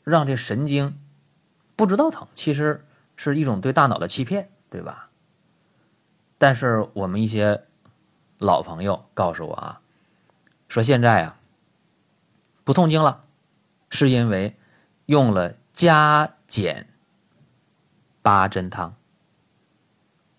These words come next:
加减八珍汤，那加减八珍汤，它为什么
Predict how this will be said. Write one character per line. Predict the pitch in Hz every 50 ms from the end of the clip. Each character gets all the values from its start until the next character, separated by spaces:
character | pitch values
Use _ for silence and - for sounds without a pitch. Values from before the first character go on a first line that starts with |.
| _ _ _ _ _ _
加 | - 156 131 123 123 120
减 | 110 87 80
八 | 82 - 90 92
珍 | 87 90 90
汤， | 92 95 98 110 - _ _ _ _ _ _ _ _ _ _ _ -
那 | 175 180
加 | 175 - - 254 240 240 247 247
减 | 175 117 87 87 95
八 | 131 131 123
珍 | 123 127 123
汤， | 123 120 120 120 120 120 - - - - - - _ _
它 | - - 147 143 143
为 | - 240 294
什 | 254 - - 87 82
么 | 87 104 135 139